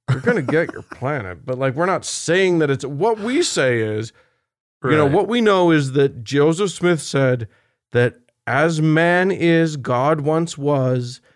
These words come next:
Speaker 1: and as God is, man may become. But we don't
Speaker 2: Right.
Speaker 1: know what that means. We don't know. I mean, maybe. Psh, we never said you could get a planet.
Speaker 2: Oh, just some good old classic gaslighting. Because plenty of prophets along the way,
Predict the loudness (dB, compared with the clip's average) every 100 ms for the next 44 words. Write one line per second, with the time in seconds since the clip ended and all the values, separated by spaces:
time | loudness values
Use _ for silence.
0 | _ _ -4 -2 0 0 0 -2 0 2
1 | 2 0 -2 2 2 2 0 -2 0 0
2 | 0 0 0 -4 -4 -2 -2 -2 -4 0
3 | 2 2 2 2 0 -2 -2 0 0 0
4 | 0 -2 -2 -2 -2 -4 -6 -12 -16 _
5 | -20 -20 -18 -6 0 2 2 2 2 2
6 | 0 0 0 0 2 0 0 0 -2 -4
7 | -4 -2 -2 -6 -8 -10 -4 -2 -2 -4
8 | -4 -6 -6 -10 -12 -12 -12 -16 -14 -4
9 | 0 2 2 2 -2 -4 -4 -4 -2 0
10 | 0 -4 -6 -6 -6 -6 -8 -6 -6 -8
11 | -10 -10 -10 -8 -2 0 0 -2 0 0
12 | 0 0 0 -2 -4 -2 -2 0 -2 -2
13 | -2 -4 -6 -8